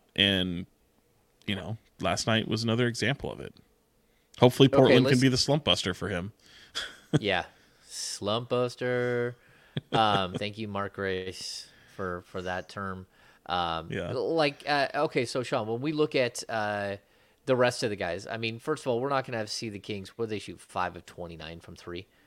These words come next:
Speaker 2: We're not gonna see that
Speaker 1: Five
Speaker 2: very
Speaker 1: of
Speaker 2: often. Uh, for
Speaker 1: twenty-seven, right?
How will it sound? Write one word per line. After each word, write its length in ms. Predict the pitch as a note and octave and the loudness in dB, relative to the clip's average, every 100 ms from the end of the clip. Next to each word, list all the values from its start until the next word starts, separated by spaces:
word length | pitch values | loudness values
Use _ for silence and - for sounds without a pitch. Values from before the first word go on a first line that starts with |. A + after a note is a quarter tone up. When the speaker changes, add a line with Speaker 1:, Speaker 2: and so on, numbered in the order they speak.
| _ _ _ | _ _ _
Speaker 2:
We're 120 | D#3 | 0
not 120 | D#3+ B2 | 0 0
gonna 140 | G2 | -4
see 140 | F#2 | -2
that 60 | E2 | 6
Speaker 1:
Five 200 | C3 D#3 | 8 8
Speaker 2:
very 80 | C#3 | 4
Speaker 1:
of 60 | |
Speaker 2:
often. 120 | - - | -2 -2
Uh, 0 | |
for 20 | |
Speaker 1:
twenty-seven, 800 | C3+ A#2 - C3+ G#2+ C3 F#2 - | 2 2 0 0 2 2 0 -4
right? 220 | G2+ | -4